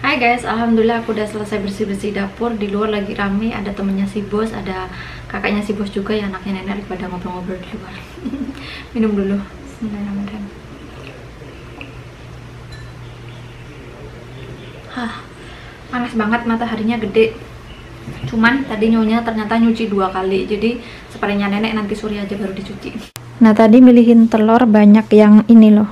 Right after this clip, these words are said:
rusak ya. Jadi kayak, apa itu namanya, sentet gitu ya, apa sentet? <laughs> Jadi kulitnya tuh ini loh guys, pecah sedikit kayak gini, kan nggak dijual ya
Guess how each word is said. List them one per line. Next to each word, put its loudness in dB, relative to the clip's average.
rusak 0
ya. 0
Jadi 4
kayak, 4
apa 4
itu 4
namanya, 8
sentet 6
gitu 4
ya, 6
apa 0
sentet? 4
<laughs> -8
Jadi 6
kulitnya 6
tuh 4
ini 6
loh 6
guys, 2
pecah 0
sedikit 2
kayak 6
gini, 8
kan 4
nggak 6
dijual 6
ya 6